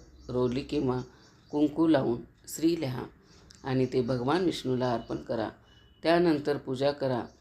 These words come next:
पूजा संपल्यानंतर ही पान लाल कपड्यात गुंडाळा आणि तिजोरीत ठेवा. असे केल्याने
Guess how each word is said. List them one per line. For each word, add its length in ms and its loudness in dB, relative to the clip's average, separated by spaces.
पूजा 260 0
संपल्यानंतर 880 -2
ही 120 -2
पान 320 0
लाल 300 4
कपड्यात 460 -2
गुंडाळा 400 0
आणि 340 4
तिजोरीत 340 0
ठेवा. 300 -4
असे 200 -2
केल्याने 600 0